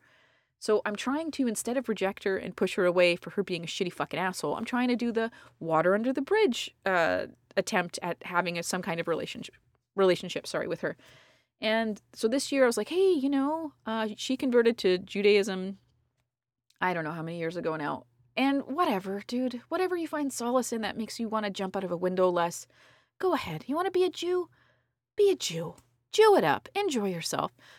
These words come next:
So I was bugging her. I'm like, "Hey, you're a Jew. Where's a good place to order Chinese for Christmas?" Because my family is a bunch of cunts. I don't know if you've picked up on that on any of these shows. Maybe this is your first show,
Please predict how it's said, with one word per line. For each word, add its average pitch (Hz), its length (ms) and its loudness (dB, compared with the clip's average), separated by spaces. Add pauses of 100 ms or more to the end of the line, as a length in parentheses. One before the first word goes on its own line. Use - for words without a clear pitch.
So 233 180 6
I 233 40 6
was 214 160 6
bugging 240 240 4
her. 208 100 2
I'm 202 80 0
like, 190 200 -2
"Hey, 320 180 0
you're 233 300 0
a 208 60 2
Jew. 185 320 2
Where's 247 280 6
a 254 60 0
good 247 160 -2
place 247 220 0
to - 60 -2
order 208 160 2
Chinese 202 360 -4
for 185 100 -4
Christmas?" - 420 -10 (500)
Because 294 460 0 (1080)
my 330 140 2
family 440 300 -2
is 392 80 2
a 330 60 4
bunch 269 220 0
of - 80 -6
cunts. 269 320 0
I 240 60 4
don't 285 100 0
know 330 60 0
if 311 100 -2
you've 240 100 -2
picked - 220 -4
up 277 120 -6
on 285 120 0
that 269 160 2
on 233 100 2
any 233 140 2
of 220 80 0
these 202 100 -4
shows. 233 380 4
Maybe 240 180 2
this 196 160 -2
is 175 80 -6
your 165 100 -2
first 196 420 -2
show, 180 520 2